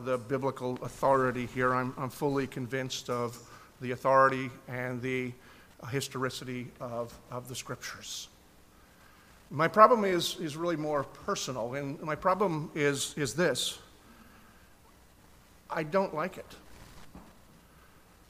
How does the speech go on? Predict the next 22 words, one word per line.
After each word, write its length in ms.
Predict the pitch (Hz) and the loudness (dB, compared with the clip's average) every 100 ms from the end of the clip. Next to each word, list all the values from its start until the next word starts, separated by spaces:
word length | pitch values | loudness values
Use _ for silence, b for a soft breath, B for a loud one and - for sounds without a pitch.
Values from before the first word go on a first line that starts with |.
| - - - - | -20 -20 -20 -10
Or 200 | 151 151 | 0 2
at 60 | 170 | 4
least 260 | 185 - | 2 4
I'm 160 | 185 160 | 2 2
not 320 | 160 160 165 | 4 2 0
naturally 380 | 165 156 160 160 | -4 -4 -4 -4
inclined 600 | 143 - 156 160 143 131 | -6 -4 -2 -2 -4 -6
to 360 | 147 135 127 143 - | -4 -2 -4 -6 -6
like 380 | 131 127 120 - - - - 262 196 | -2 -2 -2 -14 -20 -20 -20 -18 -14
this 360 | 139 120 123 - | -12 -6 -4 -4
passage. 680 | 135 113 - 120 - - - - - - - - - B B B B B B B - | -8 -8 -8 -14 -12 -12 -12 -18 -20 -20 -20 -20 -20 B B B B B B B -20
Because 180 | - 156 | -10 -6
you 60 | 156 | -2
see, 200 | 214 180 | 2 4
if 300 | 180 180 196 | 4 4 6
I 160 | 214 | 4
take 200 | 233 220 | 4 2
seriously 480 | - 220 208 180 170 | 4 6 6 6 2
what 160 | 151 156 | 0 0
this 240 | 175 - | 0 0
passage 600 | - 190 175 - 135 - | 0 0 2 2 -4 -4
teaches, 640 | - 196 - 131 - - | -6 -6 -4 -6 -6 -8